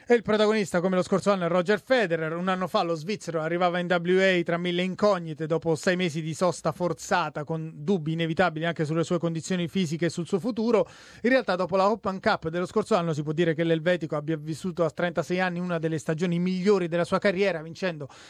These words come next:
Australian Open e Wimbledon, oltre a tre Master mille come Indian Wells, Miami e Shanghai, e poi anche i titoli di Halle e a casa sua. A Basilea con-, ha concluso la stagione al secondo posto, alle spalle di Nadal per una manciata di punti. Tra l'altro Nadal ha rinunciato a giocare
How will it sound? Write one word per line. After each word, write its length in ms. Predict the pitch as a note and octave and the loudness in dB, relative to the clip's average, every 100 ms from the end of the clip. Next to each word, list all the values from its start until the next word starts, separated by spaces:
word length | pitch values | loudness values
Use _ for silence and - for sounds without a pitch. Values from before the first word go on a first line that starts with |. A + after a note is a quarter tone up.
| - - | -6 -2
Australian 360 | E3+ A3+ G#3 | 4 4 6
Open 240 | G#3+ F#3 F3+ | 4 2 0
e 40 | |
Wimbledon, 560 | F#3 A3 E3+ E3 D#3+ F3 | 2 2 2 2 0 0
oltre 280 | F#3 F3 | -2 0
a 60 | D#3+ | 0
tre 200 | - A3 | 2 2
Master 400 | G3 E3 - F3+ | 2 0 2 2
mille 320 | G3 F#3+ E3 | 2 2 2
come 200 | E3+ E3+ | 2 2
Indian 240 | E3+ E3+ E3+ | 2 4 4
Wells, 280 | F#3 - | 4 2
Miami 420 | E3 E3+ F#3 F3 E3 | -2 0 2 2 0
e 40 | |
Shanghai, 560 | - E3 E3 F#3 D3 C#3+ | -2 -2 2 0 0 -4
e 60 | |
poi 200 | - E3 | -2 0
anche 200 | D#3 - | 0 0
i 40 | D3+ | 0
titoli 320 | F3 D#3+ D#3 | 2 2 2
di 120 | D3+ | 2
Halle 400 | E3 E3+ D#3 C#3+ - - - | 4 2 0 -4 -10 -20 -2
e 220 | F3+ F3+ | 2 4
a 80 | D#3+ | 2
casa 240 | - D3+ D#3+ | 0 -2 0
sua. 180 | G3 | 0
A 60 | D3 | 2
Basilea 640 | E3+ E3 G3+ G3+ G#3+ G3+ | 0 2 0 2 4 4
con-, 220 | F3+ F3+ E3+ - | 0 -6 -8 -6
ha 120 | F3 | -4
concluso 340 | F#3 A3+ F3+ | -4 -4 -2
la 80 | E3+ | -2
stagione 380 | F3 F3 A3 E3 | -2 -2 0 -2
al 100 | D#3+ | -4
secondo 300 | F3+ F#3+ G3 | -4 -2 -2
posto, 300 | G#3+ F3 D#3 | -2 -4 -6
alle 120 | D3+ | -8
spalle 360 | - F#3+ E3+ D#3+ | 0 0 2 0
di 100 | E3+ | 0
Nadal 420 | F3 G#3 E3+ C#3+ - - - | 2 2 2 -2 -12 -8 2
per 160 | A#3 | 2
una 160 | A3+ A3+ | 4 2
manciata 400 | A#3 A3+ B3+ B3+ | 0 2 4 4
di 120 | C#4 | 2
punti. 320 | A3 B3 G3+ | 0 0 2
Tra 120 | G3 A3+ | 4 4
l'altro 260 | F3+ F#3 | 4 0
Nadal 400 | G3 G#3 A3 E3+ | 0 4 4 4
ha 40 | E3 | 0
rinunciato 460 | F3 F#3 C#4+ C#4 | -2 -2 0 2
a 40 | G#3 | 2
giocare 480 | F#3 G#3+ F3+ D3+ | 2 2 2 0